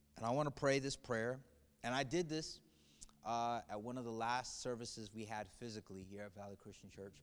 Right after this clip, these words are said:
but if you're bold and if you're willing, if you feel comfortable, I just want you to extend your hands out. Extend your hands out like you're carrying something, like you're holding something.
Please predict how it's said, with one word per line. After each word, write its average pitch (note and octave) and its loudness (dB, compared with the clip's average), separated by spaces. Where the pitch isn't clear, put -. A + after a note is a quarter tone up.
but G2 -14
if A2+ -6
you're D3+ 2
bold C#3+ 2
and B2 -4
if A2+ -6
you're D3 2
willing, C3 0
if - -14
you B2 -10
feel C#3 -4
comfortable, G2+ -10
I A2+ -10
just C3+ -8
want D#3 0
you D3+ -2
to C#3+ -4
extend C#3 -4
your C#3+ -6
hands A#2 -6
out. E2+ -14
Extend D3 -8
your D3+ -4
hands C3+ -6
out A#2+ -4
like - -16
you're G#2+ -10
carrying G2 -10
something, E2+ -20
like A2 -20
you're G#2+ -4
holding G2 -10
something. - -18